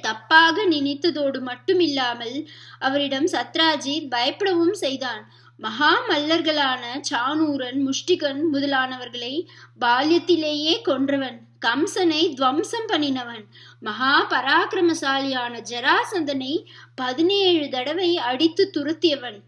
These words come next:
அதோடு எல்லா கபடமும் செய்யக்கூடிய மாயாவி. இப்படிப்பட்டவனின் விரோதத்தை சம்பாதித்து கொண்டால் எப்படி ஈடு கொடுக்க முடியும் என்று பயப்பட்டான். செமந்தகத்தை விடவும் மனசில்லாமல்,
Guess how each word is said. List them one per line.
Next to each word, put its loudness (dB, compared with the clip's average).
அதோடு -4
எல்லா 2
கபடமும் 0
செய்யக்கூடிய -6
மாயாவி. -2
இப்படிப்பட்டவனின் -2
விரோதத்தை -4
சம்பாதித்து -2
கொண்டால் -2
எப்படி -2
ஈடு 4
கொடுக்க -2
முடியும் 0
என்று -10
பயப்பட்டான். -6
செமந்தகத்தை -2
விடவும் 2
மனசில்லாமல், -4